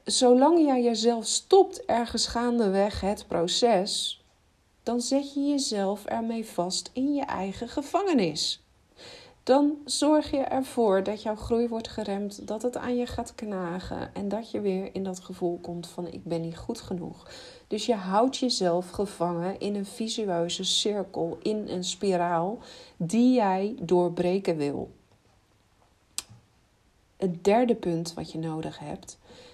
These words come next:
naast een heel diep vertrouwen in jezelf en het leven en een diep verlangen om je missie in de wereld te brengen, is dat je een fundamentele vrijheid dient te voelen in jezelf.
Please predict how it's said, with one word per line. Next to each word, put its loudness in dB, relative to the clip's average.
naast 0
een -4
heel 2
diep -2
vertrouwen -4
in -6
jezelf -4
en -6
het -4
leven -4
en 0
een 2
diep 2
verlangen -2
om -4
je -2
missie -2
in -2
de -2
wereld -6
te -10
brengen, -6
is 2
dat -4
je -4
een -4
fundamentele 0
vrijheid 0
dient -2
te -4
voelen -6
in -4
jezelf. -6